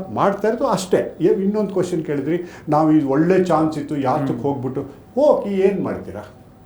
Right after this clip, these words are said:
Speaker 1: ಪಾಕಿಸ್ತಾನ ಲಾಹೋರ್ ಆಕ್ಯುಪೈ ಮಾಡ್ತೀರಾ? ಇಲ್ಲ ಪಿ ಓ ಕೆ ಫೂತಿ
Speaker 2: ಪಿ ಓ ಕೆ.
Speaker 1: ಆಕ್ಯುಪೈ ಮಾಡ್ತೀರಾ? See, ಅಲ್ಲಿ ಹೋಗಿ ಆಕ್ಯುಪೈ ಮಾಡೋದು ಒಂದು ವಿಷಯ,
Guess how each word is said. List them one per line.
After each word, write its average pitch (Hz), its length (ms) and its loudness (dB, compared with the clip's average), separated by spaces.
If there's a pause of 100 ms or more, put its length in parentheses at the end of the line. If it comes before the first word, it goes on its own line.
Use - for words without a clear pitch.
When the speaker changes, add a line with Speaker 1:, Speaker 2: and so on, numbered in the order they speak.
(1300)
Speaker 1:
ಪಾಕಿಸ್ತಾನ 151 420 0
ಲಾಹೋರ್ 127 340 2
ಆಕ್ಯುಪೈ 120 280 -4
ಮಾಡ್ತೀರಾ? 113 580 -6 (500)
ಇಲ್ಲ 135 220 2
ಪಿ 156 120 4
ಓ 151 200 4
ಕೆ 147 140 0
ಫೂತಿ 143 320 -4
Speaker 2:
ಪಿ 151 60 -2
ಓ 143 40 6
ಕೆ. 143 60 4
Speaker 1:
ಆಕ್ಯುಪೈ 131 260 -2
ಮಾಡ್ತೀರಾ? 120 600 -4 (200)
See, 254 300 0 (840)
ಅಲ್ಲಿ 143 180 2
ಹೋಗಿ 233 600 0
ಆಕ್ಯುಪೈ 233 520 -2
ಮಾಡೋದು 226 420 0
ಒಂದು 180 460 -2
ವಿಷಯ, - 200 -6